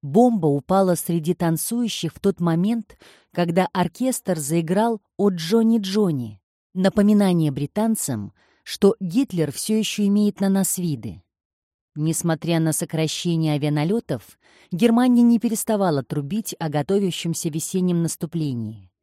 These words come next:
Мы же тем временем продолжали интенсивно бомбить Берлин.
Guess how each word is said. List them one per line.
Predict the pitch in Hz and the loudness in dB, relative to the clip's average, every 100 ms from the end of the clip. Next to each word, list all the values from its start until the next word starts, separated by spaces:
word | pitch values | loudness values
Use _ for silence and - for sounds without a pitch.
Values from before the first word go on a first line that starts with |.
| _ _ _ - | _ _ _ -8
Мы | 196 277 | -2 -2
же | 220 185 | -2 -4
тем | - 156 | -2 -2
временем | 160 214 220 185 160 | 0 0 2 2 0
продолжали | 165 151 156 147 208 214 | -2 -2 -2 -2 -2 0
интенсивно | 185 170 170 160 - 220 208 | -2 -2 -2 -2 -4 -2 -2
бомбить | 160 160 175 175 202 | -2 -2 0 -2 -4
Берлин. | 170 214 208 202 131 101 | -2 0 0 -2 -4 -8